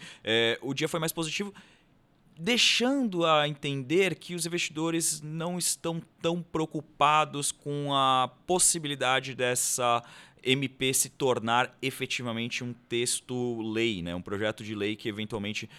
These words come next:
perdure por muito tempo, né? Uma M P, ela tem uma validade de cento e vinte dias,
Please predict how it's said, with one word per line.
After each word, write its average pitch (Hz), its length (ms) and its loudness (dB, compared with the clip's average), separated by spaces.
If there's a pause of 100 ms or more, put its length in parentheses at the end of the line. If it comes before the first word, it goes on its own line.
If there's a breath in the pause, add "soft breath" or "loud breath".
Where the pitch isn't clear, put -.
(420 loud breath)
perdure 107 440 2
por 110 160 -4
muito 110 180 -6
tempo, 87 240 -6
né? 90 80 -6
Uma 101 120 -2
M 110 120 -2
P, 117 200 0
ela 110 140 4
tem 110 160 -4
uma 110 120 0
validade 104 340 0
de - 60 -6
cento 110 160 -6
e - 20 -10
vinte 110 240 -8
dias, 135 320 -4